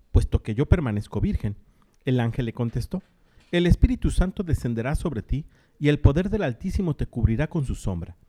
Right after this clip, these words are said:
Por eso el santo, que va a nacer de ti, será llamado Hijo de Dios. Ahí tienes a tu parienta Isabel, que a pesar de su vejez, ha concebido un hijo,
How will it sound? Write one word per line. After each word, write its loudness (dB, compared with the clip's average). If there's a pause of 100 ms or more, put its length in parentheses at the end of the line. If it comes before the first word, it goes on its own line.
(360)
Por 4
eso 2
el -4
santo, -2 (140)
que -4
va -6
a -6
nacer -6
de 0
ti, -4 (340)
será 2
llamado 2
Hijo -2
de -2
Dios. -8 (560)
Ahí 2
tienes 0
a -2
tu -2
parienta 0
Isabel, -4
que -6
a -4
pesar 2
de -2
su -6
vejez, -4 (320)
ha -2
concebido 2
un 0
hijo, -4